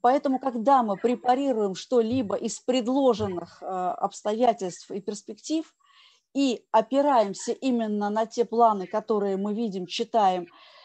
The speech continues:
и мы их воспринимаем как данность, и уже очень многие рассуждают о тридцатом годе, то это и есть то самое Н Л П, которое нас ведет в ту бытность, которую нужно тем, кто ее строит.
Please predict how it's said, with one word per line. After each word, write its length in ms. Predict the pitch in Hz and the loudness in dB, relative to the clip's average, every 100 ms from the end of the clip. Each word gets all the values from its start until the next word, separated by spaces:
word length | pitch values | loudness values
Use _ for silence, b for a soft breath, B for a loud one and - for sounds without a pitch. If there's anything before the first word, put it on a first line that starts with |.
| B - | B -2
и 140 | 240 | 0
мы 300 | 226 226 247 | 2 2 0
их 240 | - 226 - | -2 -6 -2
воспринимаем 880 | 233 - - 254 262 247 208 190 | -2 -2 -4 -2 0 2 2 2
как 380 | - 226 190 170 | -2 -2 -2 -2
данность, 640 | 202 269 311 269 185 - 214 | 2 4 4 0 -4 -6 -4
и 60 | |
уже 320 | 214 214 240 226 | -4 -2 0 0
очень 260 | 214 226 | 0 -6
многие 340 | 220 233 190 190 | -2 -2 -2 -6
рассуждают 540 | 180 208 190 208 202 | -6 -12 -6 -6 -6
о 40 | |
тридцатом 640 | 180 196 190 196 196 185 175 b b - | -10 -12 -6 -6 -4 -10 -10 b b -10
годе, 540 | 190 294 240 202 - _ _ _ _ _ _ _ | -2 -2 0 -2 -4 _ _ _ _ _ _ _
то 160 | 202 | 0
это 280 | 240 247 - | 2 2 2
и 160 | 233 240 | 2 0
есть 360 | 226 247 - | 0 0 -2
то 100 | - | -10
самое 520 | 208 240 220 208 208 208 | -4 2 2 2 -2 -2
Н 120 | 202 | -2
Л 140 | 202 | -2
П, 340 | 208 247 294 294 b b b | -2 -6 -6 -8 b b b
которое 360 | 190 196 220 214 | -4 0 -2 0
нас 240 | 208 208 | -2 -2
ведет 340 | 214 196 220 | -4 -2 -2
в 160 | - - | -4 -8
ту 280 | 302 320 311 | -4 -4 -4
бытность, 760 | 196 196 202 - 180 185 - _ _ _ _ | -2 -2 -2 -6 -12 -12 -20 _ _ _ _
которую 380 | 208 269 311 285 | -6 -4 -2 0
нужно 400 | 240 277 262 214 | 0 -4 -8 -10
тем, 260 | - 220 | -10 -12
кто 220 | 233 - 202 | -12 -6 -4
ее 360 | 185 196 208 | -2 -2 -4
строит. 500 | 202 - 220 175 - | -4 -4 -4 -4 -8